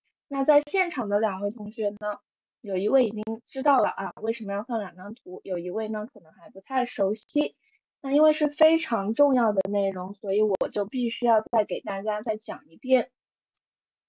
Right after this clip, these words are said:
<clears throat> 纠音呢，它的意思就是纠正发音啊，啊，那因为大家都是来上口语课的，然后主要的目的就是想提升自己的口语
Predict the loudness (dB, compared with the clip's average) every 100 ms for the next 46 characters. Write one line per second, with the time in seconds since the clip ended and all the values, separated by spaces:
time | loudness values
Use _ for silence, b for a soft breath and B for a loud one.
0 | _ _ _ _ _ _ 4 4 4 _
1 | _ b _ -2 2 2 2 0 -2 -2
2 | -4 _ -8 -2 0 0 -2 -4 -2 -2
3 | -2 -4 2 4 4 4 0 -2 0 2
4 | 4 4 2 -2 -18 -18 _ _ _ _
5 | _ -14 -8 -8 -8 -14 _ _ -6 -2
6 | 0 -2 -4 2 4 2 -2 _ -4 0
7 | 2 4 4 4 4 2 0 -6 -8 -2
8 | 0 0 -2 -2 0 2 0 -4 _ -8
9 | -4 -4 -6 _ _ _ _ _ _ -2
10 | 2 4 4 4 4 0 -2 -2 -4 -6
11 | -12 -12 -12 -14 -12 -6 -4 -2 -2 -4
12 | -4 -2 -2